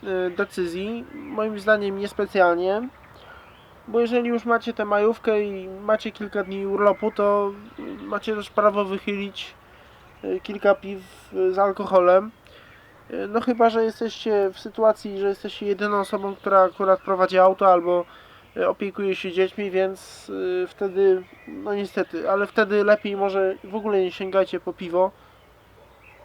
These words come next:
E, nawet bezalkoholowe, bo bezalkoholowe was, e, no po prostu rozzuchwali i będziecie chcieli sięgnąć po takie zawierające procenty. Z mojej strony byłoby to na razie tyle. Jeszcze może jakieś, e, filmy ze wsi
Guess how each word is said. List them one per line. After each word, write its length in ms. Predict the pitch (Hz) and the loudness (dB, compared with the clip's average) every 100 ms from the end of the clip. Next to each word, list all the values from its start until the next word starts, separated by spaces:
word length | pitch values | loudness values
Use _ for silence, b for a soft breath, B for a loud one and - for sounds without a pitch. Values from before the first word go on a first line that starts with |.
| - | -6
E, 460 | 185 185 185 180 | -4 -2 -2 0
nawet 320 | 190 202 202 | 2 2 2
bezalkoholowe, 800 | 190 196 202 196 202 196 196 196 | -4 2 2 2 -2 2 2 2
bo 180 | 185 190 | 2 4
bezalkoholowe 760 | 185 190 196 - - 196 190 190 | 4 4 2 0 -4 0 2 4
was, 500 | 185 175 - - - | 2 0 -6 -18 -12
e, 800 | 190 180 180 180 175 180 190 - B B B B B - - - - - | -8 -4 -4 -2 -4 -6 -14 -20 B B B B B -20 -20 -20 -18 -14
no 240 | 277 214 | -6 -4
po 120 | 220 | -4
prostu 380 | 208 214 - 208 | -4 -4 -2 0
rozzuchwali 640 | 202 190 196 - 208 208 208 | 0 -2 0 4 4 2 -10
i 80 | 233 | -14
będziecie 500 | 185 202 196 196 196 | -4 -4 -2 -8 -8
chcieli 260 | - 196 | -2 -2
sięgnąć 380 | 180 196 185 180 | -2 -4 -4 -6
po 320 | - 185 180 - | 0 2 2 -2
takie 260 | - 185 190 | -4 -2 -2
zawierające 560 | 175 180 180 175 170 175 | 0 4 4 4 0 -6
procenty. 460 | 175 - 165 147 - _ B B B B B B | -6 -2 -4 -4 -12 _ B B B B B B
Z 80 | - | -8
mojej 180 | 240 294 | -2 -2
strony 280 | 277 277 254 | 2 2 4
byłoby 240 | 247 233 | 2 2
to 120 | 240 | 2
na 60 | 233 | 2
razie 240 | 214 190 | 2 2
tyle. 260 | 190 240 233 | 0 4 4
Jeszcze 240 | 220 - | 2 -2
może 200 | 214 208 | -2 -2
jakieś, 540 | 202 196 202 180 - - | -2 -2 -8 -8 -12 -8
e, 160 | 185 | -8
filmy 360 | 180 220 208 190 | -6 -8 -6 -2
ze 140 | 202 | -2
wsi 300 | 208 - 185 | -2 -4 -6